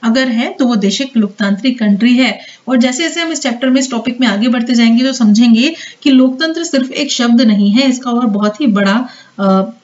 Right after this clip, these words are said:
मतलब है। ठीक है, ब्रॉड वे में इसको समझने की कोशिश करेंगे इसकी परिभाषा के साथ। ठीक है, और कुछ कंट्रीज का भी हम यहाँ पर एग्जांपल लेंगे जिनके, अ, हालात अलग-अलग रहे हैं और उनको समझने की हम कोशिश करेंगे।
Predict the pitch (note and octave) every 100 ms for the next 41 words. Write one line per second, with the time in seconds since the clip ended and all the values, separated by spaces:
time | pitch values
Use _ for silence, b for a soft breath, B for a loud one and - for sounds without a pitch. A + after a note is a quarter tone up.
0 | - G#3+ A3 A#3 B3 G3 G3 G3+ A#3+ C4+
1 | A3 B3+ A3+ A3 G#3 G#3 A3 A3 G#3 G#3
2 | G3 G3 G#3+ - G3+ G3 B3 - C#4+ G#3
3 | G#3 F#3+ A3+ - B3+ - - _ B B
4 | - C4 D#4 D#4+ B - A#3 D#4+ - C4
5 | A3+ C#4 C#4+ B3+ A#3 A#3 A3 G#3 A3 A#3
6 | F#3 G3 F#3+ A3 G3+ G#3 C4 A#3 G#3+ F#3+
7 | B3+ D4 C#4 B B G#3+ G3+ G3+ - G#3
8 | G#3+ A#3+ - - A3+ B3 B3+ A#3 G#3+ G#3+
9 | C#4+ B3+ A#3 C4 A3 G#3+ G#3+ G3+ G3+ F#3+
10 | G3 E4 - G3+ F#3+ F#3